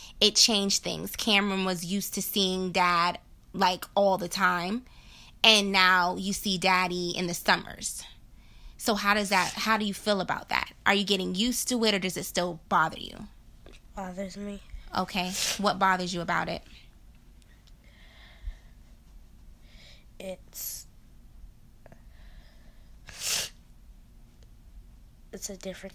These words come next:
Speaker 2: comfort.
Speaker 1: It's a different comfort? What do you mean?
Speaker 2: It's like when you have to switch sides sometimes, it doesn't feel comfortable.
Speaker 1: Okay, switch sides. What do you mean?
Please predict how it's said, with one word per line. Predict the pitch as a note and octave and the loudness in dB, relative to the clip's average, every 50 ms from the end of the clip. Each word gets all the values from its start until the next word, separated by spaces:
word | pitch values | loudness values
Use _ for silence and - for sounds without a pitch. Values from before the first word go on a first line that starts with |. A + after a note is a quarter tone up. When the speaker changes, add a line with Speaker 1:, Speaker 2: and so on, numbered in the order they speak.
| - - | -16 -16
Speaker 2:
comfort. | - - F3+ F3 - - - - G3+ G3+ - - - - - - - - | -14 -14 -14 -12 -12 -10 -10 -10 -10 -12 -14 -18 -20 -20 -20 -18 -16 -10
Speaker 1:
It's | - - | -8 -4
a | G#3 | -2
different | F3+ F#3+ G3 - F#3+ - - | 0 0 0 0 -2 -6 -4
comfort? | - G#3 F#3+ G3 G3+ - G#3+ G#3+ A3 - - - - - - - - - - - - - - - | -2 -2 -2 -2 0 0 0 0 0 -2 -6 -14 -20 -20 -20 -20 -20 -20 -20 -20 -20 -20 -10 -4
What | - F#3+ | -2 0
do | F#3+ | 0
you | G3 F3+ F#3 | 0 0 0
mean? | G3 F#3 F#3 F3+ F3 G3 G3 - - - - - - - - - - - - - - - - - - - - - - - - - - - - - - | -2 -2 -4 -4 -6 -8 -10 -12 -14 -20 -20 -20 -20 -20 -20 -20 -20 -20 -20 -20 -20 -20 -20 -20 -20 -20 -20 -20 -20 -20 -20 -20 -20 -20 -20 -16 -14
Speaker 2:
It's | F#3 - - - - | -14 -14 -14 -14 -12
like | F3+ F3 E3 - - - - - - - - - - - - - - - - - - - - - - - - - - - - - - - - - - - - - - - - - - | -12 -12 -12 -14 -16 -20 -20 -20 -20 -20 -18 -16 -12 -8 -6 -6 -6 -8 -10 -16 -20 -20 -20 -20 -20 -20 -20 -20 -20 -20 -20 -20 -20 -20 -20 -20 -20 -20 -20 -20 -20 -20 -20 -20 -18
when | - G3+ G3 G3+ | -14 -10 -8 -6
you | G3+ | -6
have | F#3+ F#3 G3 - - | -6 -6 -8 -10 -8
to | - F#3 F3+ | -8 -8 -8
switch | - - - - F#3+ F#3+ F#3 F#3+ - | -8 -10 -10 -8 -8 -8 -8 -8 -10
sides | - - - - F#3 F3+ F#3+ G3 G3 G#3 G#3+ G#3 - | -12 -12 -12 -12 -12 -10 -10 -8 -8 -10 -10 -10 -10
sometimes, | - A3 G#3 G#3+ G#3 F#3+ G3+ G#3+ G#3+ G#3+ E3 G#3+ G#3 G#3+ G#3 G3 - - - - - - - - - - - - | -10 -10 -10 -10 -12 -14 -14 -12 -12 -12 -12 -12 -14 -16 -16 -18 -20 -20 -20 -20 -20 -20 -20 -20 -20 -20 -16 -14
it | G3 G3 F3+ | -12 -12 -10
doesn't | G3 F#3+ F#3+ - G3+ F#3 F3 | -10 -12 -10 -10 -10 -10 -12
feel | - - F#3+ F#3+ F#3 - - | -12 -12 -12 -12 -12 -10 -10
comfortable. | - G3+ G#3 G#3 G3+ G#3+ G#3+ G#3 G3+ G#3 A3+ A3+ A3 A3+ - - - - - - - - - - - - - - - | -10 -10 -10 -10 -10 -10 -10 -10 -10 -10 -10 -10 -10 -12 -16 -20 -20 -20 -20 -20 -20 -20 -20 -20 -20 -20 -10 -6 -4
Speaker 1:
Okay, | F#3+ F#3+ F3+ - G3 F#3 | -2 -2 -4 -4 -6 -6
switch | - - G3+ F#3 - | -6 -4 -4 -4 -2
sides. | - - - F#3 F#3 F#3 F#3 F3 - | -4 -2 0 0 0 0 0 -2 -4
What | F#3 F3+ | -4 -6
do | F3+ | -4
you | F3+ F3 F3 | -4 -4 -4
mean? | E3+ F3 E3+ F3 E3+ F#3+ F#3 | -4 -4 -4 -4 -6 -6 -8